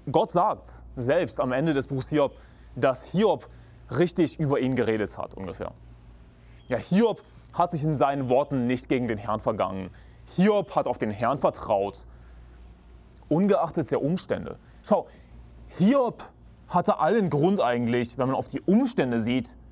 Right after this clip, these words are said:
zu denken, „Ich bin einfach gottlos, ich habe alles falsch gemacht“, sich einfach komplett zu hinterfragen und einfach aufzugeben. Und Hiob sagt, „Hey,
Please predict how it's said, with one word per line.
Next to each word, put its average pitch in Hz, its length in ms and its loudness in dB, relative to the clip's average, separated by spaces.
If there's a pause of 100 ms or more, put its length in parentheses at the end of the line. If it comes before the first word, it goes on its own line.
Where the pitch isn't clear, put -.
(280)
zu - 140 -4
denken, 160 480 0 (1160)
„Ich 160 160 0
bin 190 140 2
einfach 185 320 0
gottlos, 131 720 0 (400)
ich 143 160 0
habe 170 260 2
alles 170 260 0
falsch 135 280 0
gemacht“, 127 480 0 (160)
sich 160 180 -2
einfach 156 180 0
komplett 185 340 0
zu 240 60 0
hinterfragen 175 460 2
und 151 60 -2
einfach 147 240 0
aufzugeben. 90 580 -2 (2250)
Und 147 140 0
Hiob 240 240 4
sagt, - 400 -2 (220)
„Hey, - 260 0